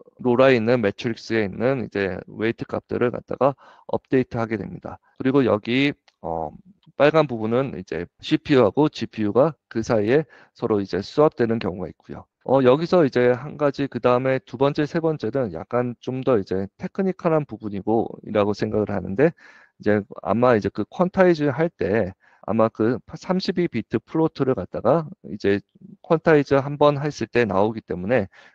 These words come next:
그걸 갖다가 좀 더, 한 번 더 이제 퀀타이즈 하면 팔 비트 플로트로 이제 퀀타이즈 할 수 있다라는 부분에 대해서 이제 더블 퀀타이제이션에서 약간의 메모리가 이제 줄어드는 걸 갖다가 이제 보여주었고요.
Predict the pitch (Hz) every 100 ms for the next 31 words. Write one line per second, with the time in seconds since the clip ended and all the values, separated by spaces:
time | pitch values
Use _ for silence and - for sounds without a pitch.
0 | _ - 135 135 123 127 131 190 95 117
1 | 117 120 151 147 139 117 117 - - 143
2 | 151 139 120 90 120 180 _ - 196 190
3 | 190 - - 190 175 - - 127 104 87
4 | - 143 147 147 135 127 127 139 - -
5 | _ 92 90 85 98 107 104 - 107 107
6 | - - 101 104 - 107 107 117 - -
7 | 135 131 113 - 104 107 131 165 - -
8 | - 95 101 - 156 151 120 107 107 104
9 | 107 101 - - 123 120 113 107 104 90
10 | - 98 92 - - 110 101 - - -
11 | 143